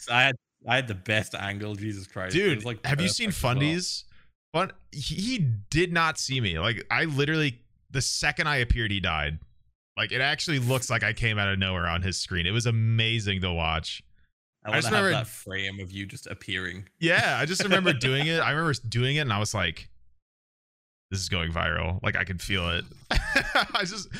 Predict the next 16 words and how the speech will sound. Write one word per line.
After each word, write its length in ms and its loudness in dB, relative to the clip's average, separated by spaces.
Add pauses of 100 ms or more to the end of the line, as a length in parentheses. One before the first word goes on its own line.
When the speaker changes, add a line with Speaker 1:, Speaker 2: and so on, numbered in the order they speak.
(200)
Speaker 2:
like, 180 0
not 220 2
in 80 0
an 80 -2
egotistical 680 0
way, 160 4
but 120 0
I 100 2
could 100 0
just 220 -2
feel 300 2
that, 120 0
like, 260 0
what 340 -2
I 140 2
did 460 -2